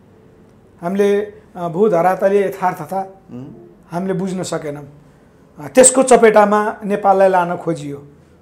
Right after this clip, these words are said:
Speaker 1: वास्तविकता यही नै हो।
Speaker 2: यो एमसिसी प्रधानमन्त्री केपी शर्माले पास गर्नुपर्छ भन्दै यस्तै प्रतिकूल अवस्थामा किन? किनभने अनुकूल अवस्था त सधैँ छैन, कोरोना छ, विभिन्न छ, आफ्नै सत्ता जोग्ने हो कि जोगाउनु कसरी भन्ने उहाँलाई चिन्ता हुँदा हुँदै चाहिँ एमसिसी पास गर्नुपर्छ भन्ने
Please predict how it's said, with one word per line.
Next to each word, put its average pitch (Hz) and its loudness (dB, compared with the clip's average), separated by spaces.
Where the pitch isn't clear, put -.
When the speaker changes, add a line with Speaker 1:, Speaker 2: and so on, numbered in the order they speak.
Speaker 1:
वास्तविकता 165 -4
यही 139 -6
नै 113 -18
हो। 87 -20
Speaker 2:
यो 330 -10
एमसिसी 214 -8
प्रधानमन्त्री 202 -8
केपी 185 -12
शर्माले 180 -8
पास 165 -8
गर्नुपर्छ 175 -8
भन्दै 131 -10
यस्तै 175 -8
प्रतिकूल 175 -8
अवस्थामा 156 -2
किन? 147 -10
किनभने 143 -10
अनुकूल 143 -8
अवस्था 135 -6
त 120 -12
सधैँ 127 -12
छैन, 131 -16
कोरोना 131 -10
छ, 127 -14
विभिन्न 127 -12
छ, 131 -14
आफ्नै 135 -10
सत्ता 143 -4
जोग्ने 139 -6
हो 131 -6
कि 135 -8
जोगाउनु 147 -4
कसरी 139 -8
भन्ने 120 -8
उहाँलाई 139 -6
चिन्ता 135 -8
हुँदा 110 -8
हुँदै 120 -8
चाहिँ 147 -10
एमसिसी 143 -12
पास 139 -10
गर्नुपर्छ 143 -10
भन्ने 143 -10